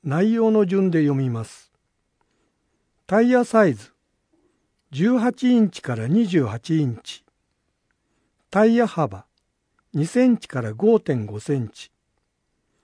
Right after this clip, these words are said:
車両の全長、百四十センチから百九十センチ。前かご取り付け位置、後輪端から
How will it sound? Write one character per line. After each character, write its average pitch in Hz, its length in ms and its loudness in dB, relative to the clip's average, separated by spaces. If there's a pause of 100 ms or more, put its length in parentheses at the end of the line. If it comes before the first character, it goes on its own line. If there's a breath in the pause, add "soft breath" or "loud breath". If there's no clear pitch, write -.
(440)
車 160 200 -2
両 233 300 2
の 226 160 2
全 185 260 0
長、 151 460 -4 (720)
百 170 240 -4
四 240 220 2
十 233 140 -4
セ - 260 0
ン 170 120 2
チ - 100 -20
か - 120 -14
ら 98 140 -12
百 - 300 -10 (120)
九 233 220 -2
十 196 160 -2
セ - 260 -4
ン 113 120 -4
チ。 - 240 -20 (1400)
前 175 320 0
か 202 180 0
ご 190 320 0 (100)
取 165 200 -2
り 185 40 -18
付 - 200 -4
け 190 100 2
位 175 40 -2
置、 - 280 -12 (920)
後 208 260 4
輪 233 240 0
端 196 260 -6
か 156 200 -4
ら 127 200 -6